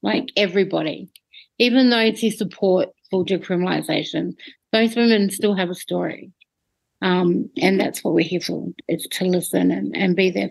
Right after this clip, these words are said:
for them and give them support and surround them in love, and regardless of where they are on that, on that, um, yeah, structure. So,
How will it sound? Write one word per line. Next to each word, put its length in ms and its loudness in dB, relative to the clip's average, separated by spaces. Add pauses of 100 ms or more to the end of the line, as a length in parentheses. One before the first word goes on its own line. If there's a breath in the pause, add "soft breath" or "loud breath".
for 120 0
them 200 2
and 140 2
give 140 -2
them 200 2
support 500 -4
and 300 0 (380 loud breath)
surround 420 4
them 120 6
in 140 6
love, 340 2
and 320 2
regardless 920 0
of 100 0
where 260 -2
they 200 2
are 240 -4 (420)
on 160 4
that, 240 -2 (400)
on 160 -2
that, 260 -6 (320)
um, 460 -4 (220)
yeah, 200 -6
structure. 460 -10 (320)
So, 220 -8